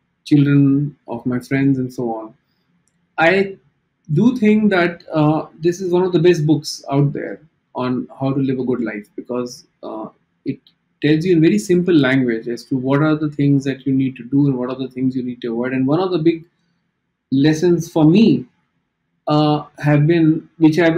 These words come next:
actually incorporated not just in the way I live, but also in the way I think about investing, and I mentioned that a while back, is to only worry about things that are in your control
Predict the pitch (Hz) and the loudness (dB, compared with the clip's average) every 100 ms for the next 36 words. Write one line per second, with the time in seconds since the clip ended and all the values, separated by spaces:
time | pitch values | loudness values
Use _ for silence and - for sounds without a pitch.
0 | - 143 - 202 175 156 160 147 165 160 | -2 -6 0 4 4 4 4 2 2 2
1 | 175 151 165 160 185 185 165 165 160 156 | 4 4 4 2 0 2 2 4 4 4
2 | 165 147 135 175 175 156 143 143 165 156 | 4 2 4 2 2 -2 -2 -2 0 2
3 | 147 151 143 139 - 160 160 151 139 - | 4 4 2 -2 -2 0 2 0 0 -4
4 | _ - 135 143 208 - 117 131 131 131 | _ -4 0 2 2 -2 -4 -2 -2 -2
5 | 131 139 147 147 131 127 117 123 139 160 | 0 0 2 0 0 -4 -10 -2 -2 -2
6 | 117 117 _ _ _ _ _ - 165 165 | -4 -8 _ _ _ _ _ -2 -2 0
7 | 180 190 214 175 180 180 175 165 170 180 | 2 2 2 4 4 4 2 0 -2 0
8 | 170 156 151 151 147 139 139 131 131 175 | 0 2 4 6 6 4 0 -2 0 0
9 | 98 | -2